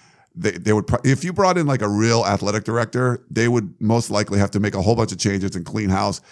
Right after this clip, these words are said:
And I don't think that's what people want right now. So you've had three athletic directors in a row that were former football players, have never done the job before. And all of the coaches have been people that are kinda, like, happy to be there,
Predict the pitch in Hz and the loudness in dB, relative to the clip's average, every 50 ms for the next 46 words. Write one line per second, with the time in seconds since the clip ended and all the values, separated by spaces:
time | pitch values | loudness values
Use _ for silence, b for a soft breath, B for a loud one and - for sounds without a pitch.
0 | b b b b - 98 107 123 147 151 156 156 - 156 147 - 143 143 135 - | b b b b -2 0 2 2 2 2 0 -2 -2 -2 -2 0 0 -2 0 0
1 | 143 120 127 123 123 139 151 107 107 90 82 85 78 76 - 87 90 82 - 95 | 0 0 2 4 4 4 4 2 -2 -2 -2 -4 -4 -4 -4 -4 -2 0 0 -2
2 | 82 - - - 98 113 120 120 120 117 - 113 113 110 92 110 113 113 107 - | -2 -2 -8 -4 -2 0 2 2 2 2 2 0 0 0 0 -2 -2 -2 -2 -2
3 | 107 107 98 101 104 98 95 92 90 92 95 92 90 - _ _ _ - - 80 | -4 -4 -2 -2 -2 0 0 0 2 0 0 -2 -4 -8 _ _ _ -8 -6 -6
4 | 90 92 - - 107 107 110 104 - - 87 92 87 82 - 78 73 78 80 80 | -4 -4 -2 -2 0 0 0 0 0 -2 0 -2 -4 -4 -4 -4 -4 -4 -6 -6
5 | 87 90 78 92 101 95 98 85 98 101 101 92 80 90 85 80 78 78 85 - | -6 -6 -4 -4 -4 -4 -4 -4 -4 -4 -4 -4 -4 -4 -6 -6 -6 -8 -10 -10
6 | - 67 73 78 87 123 b b b b b b b b b 104 101 104 110 120 | -8 -6 -6 -6 -6 -8 b b b b b b b b b -2 2 4 4 4
7 | 131 131 131 127 131 139 151 135 117 110 104 107 82 - 104 101 82 107 107 104 | 4 4 2 4 4 4 4 4 2 0 0 0 0 0 -2 0 0 0 0 0
8 | 104 98 95 87 87 110 104 101 107 98 92 90 - - 101 98 107 - 104 98 | 0 0 -2 -2 -2 -4 -4 -2 -2 -2 -4 -4 -4 -2 0 0 0 0 -2 -4
9 | 92 80 71 107 110 107 85 76 73 71 67 - - | -4 -4 -4 -2 -2 -2 -2 -4 -6 -6 -10 -12 -14